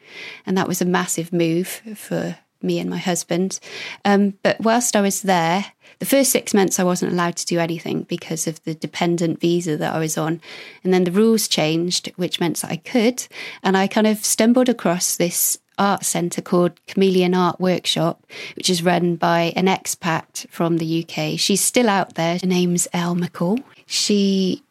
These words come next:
uh, took me on as one of her teachers for her art school. And the, we used to go into international schools after school time and teach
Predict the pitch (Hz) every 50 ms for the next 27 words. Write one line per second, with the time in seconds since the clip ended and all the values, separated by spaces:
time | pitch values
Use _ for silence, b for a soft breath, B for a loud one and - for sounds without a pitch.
0 | _ _ _ - 180 175 175 175 170 - - - - - - 202 196 190 196 196
1 | 196 196 - - 190 185 180 180 - - 185 180 180 180 175 - - - 185 180
2 | 175 175 175 175 - - - 233 - - - - 214 208 196 - - - 185 175
3 | 156 - - 175 175 175 175 175 160 - B B B B B B B B B -
4 | 190 196 175 - - - - - 202 214 226 240 B B B B B B B B
5 | B B B B - 185 180 175 180 180 180 - 185 185 185 185 180 180 - -
6 | 180 185 185 196 214 - - - 214 175 175 175 175 170 170 170 170 170 175 175
7 | - - - - 170 165 165 165 165 165 - - - _ _ - 226 220 - -
8 | 208 208 196 - - - 196 185 180 - - - 190 185 185 180 180 180 180 -
9 | - - - B B B B B B B B _ _ _ _ _ _ _ _ _
10 | _ _ - 202 202 - - - - 185 - - - - 180 175 175 175 170 -
11 | - 180 175 175 175 170 170 175 170 - - - 175 175 170 170 170 170 170 -
12 | - - - - - 247 - - _ - - - - -